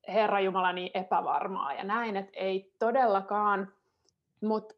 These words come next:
siihen aikaan mä tein töitä liikunnan ohjaajana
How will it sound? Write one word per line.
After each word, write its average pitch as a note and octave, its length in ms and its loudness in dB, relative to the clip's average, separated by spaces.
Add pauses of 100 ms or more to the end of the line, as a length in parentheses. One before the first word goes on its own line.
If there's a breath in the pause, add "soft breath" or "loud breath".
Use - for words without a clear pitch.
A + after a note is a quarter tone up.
(120)
siihen E4+ 460 0
aikaan D4 340 0
mä A3 100 -4
tein A3+ 380 -2
töitä B3+ 680 0
liikunnan A#3 800 -4
ohjaajana C#4 800 -6